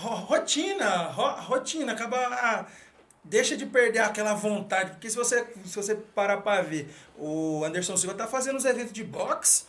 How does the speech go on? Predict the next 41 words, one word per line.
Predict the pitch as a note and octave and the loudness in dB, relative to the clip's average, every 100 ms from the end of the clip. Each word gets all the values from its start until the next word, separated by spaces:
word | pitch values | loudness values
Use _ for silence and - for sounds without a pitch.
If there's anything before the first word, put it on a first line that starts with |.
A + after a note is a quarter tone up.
| - - - - | -12 -20 -20 -12
que | |
você | D#3+ E3+ | -2 -2
não | G#3+ G4 | -2 -4
fala | - - A#4 | -6 0 0
que | - C4 | 0 -4
o | |
cara | A#3+ A3+ G#3+ | -2 0 0
tem | A3 | -2
a | |
idade | G#3 G#3 G3 G3 | -2 0 0 0
que | |
ele | G#3+ F#3+ | -6 -6
tem. | G3 E3 - - _ _ _ _ _ - - - | -4 -4 -6 -14 _ _ _ _ _ -16 -14 -10
Ele | C3+ | -8
faz | C3 F#3+ | -2 -2
cada | G3 A#3 D4 | 0 -2 0
esquiva, | C#4 - F3+ A#3+ | 2 0 -2 0
ele | G#3+ | 2
faz | G3+ G#3+ G#3+ | 4 2 2
cada | G#3+ A3+ C4+ | -2 -2 0
luta | G#3+ A3 A3+ | 0 -2 -4
no | G#3 | -4
boxe, | E3+ E3 F#3 - | -4 -2 -2 -4
que | F3 | -6
hoje | |
ele | F3 | -6
tá | F3 | -4
lutando | E3+ E3+ F3+ | -4 -4 -2
só | F#3+ G#3+ | -2 0
boxe | A3 G3+ - | 2 2 0
profissionalmente. | F#3 F#3 F3+ F3+ D#3+ C#3+ - | -6 -4 -4 -4 -4 -8 -12
Parou | C3+ C#3+ D3 | -6 -2 -2
com | D3 | -2
M | D3 | -4
M | D#3 D#3+ | -4 -2
A | D#3 F3+ | 0 0
e | |
tá | F#3 | 0
lutando | A3 A3 A3 A3 | -2 -2 -2 -2
boxe | G3 G#3 G#3 | 0 0 0
profissionalmente. | G#3+ G#3 G#3+ A3 G3+ F3+ D#3+ | 0 0 -2 -4 -4 -6 -8